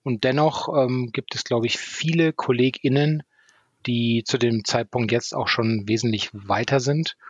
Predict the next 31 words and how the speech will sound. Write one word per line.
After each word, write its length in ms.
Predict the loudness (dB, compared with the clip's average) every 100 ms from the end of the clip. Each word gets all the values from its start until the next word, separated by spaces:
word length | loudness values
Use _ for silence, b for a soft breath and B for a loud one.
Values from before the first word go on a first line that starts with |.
| B B -2
Und 80 |
wenn 80 | 2
man 160 | 2 2
ganz 280 | 0 0 2
ehrlich 360 | 2 2 2
ist, 180 | 0 0
muss 180 | -2 0
man 120 | -2
auch 160 | -4 -6
zugeben, 600 | -8 0 2 2 0 -6 B B B _
dass 200 | -6 -6
zwischen 400 | -4 0 0 0
einem 500 | -2 0 0 0 -4 -4
Summa 320 | 0 0 0
Cum 240 | -2 0
Laude 340 | 2 4 2 2
Doktor 360 | 0 0 -2
und 100 | 0
einem 220 | -2 -2
Rite 340 | 0 -2 0 0
Doktor 340 | 0 0 0
ja 160 | 0 0
auch 240 | -2 -4
ein 340 | -4 -4 -6 -10 _ -4
ganz 240 | -2 -2
großes, 600 | 0 0 2 -2 -2 -2
äh, 200 | -2 0
Spektrum 540 | 0 0 -4 -4 -6 -4
ist. 280 | -4 -4 B B B B B _
Und, 640 | 0 2 2 2 0 -2
ähm, 540 | -2 -2 0 -2 -2